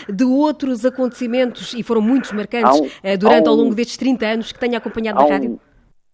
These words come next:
Speaker 2: há um, lembro, há um momento que, que foi muito marcante para mim. Eu estava em viagem, eh, sozinho, eh, de automóvel, ia para um, deslocava-me para um, pelo país, para uma iniciativa,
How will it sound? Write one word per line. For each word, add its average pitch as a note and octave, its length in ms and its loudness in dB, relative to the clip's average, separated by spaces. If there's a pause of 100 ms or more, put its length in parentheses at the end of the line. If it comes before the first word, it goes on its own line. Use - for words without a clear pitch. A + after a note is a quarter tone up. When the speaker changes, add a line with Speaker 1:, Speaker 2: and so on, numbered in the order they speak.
(160)
Speaker 2:
há B2+ 120 4
um, A2+ 360 0
lembro, G#2 280 0 (200)
há A2 260 -2
um B2 100 2
momento A#2 400 4 (160)
que, A2 200 -6 (640)
que - 160 -8
foi A2+ 160 -4
muito B2 160 -8
marcante - 380 0 (600)
para G#2 100 -2
mim. E2 200 -8 (180)
Eu - 80 0
estava A2+ 280 4
em G#2 180 -4
viagem, A#2 460 0 (160)
eh, F#2+ 180 -6
sozinho, G#2+ 340 -2 (120)
eh, G2 180 -2
de G2 60 4
automóvel, G#2 560 0
ia F#2+ 180 -2
para G2+ 200 -10
um, F2+ 180 -12 (120)
deslocava-me G#2 520 0 (540)
para G2 180 4
um, F2+ 340 -6 (420)
pelo A#2 100 0
país, A2 340 0 (140)
para G2 100 -2
uma F#2+ 180 -4
iniciativa, G#2+ 600 0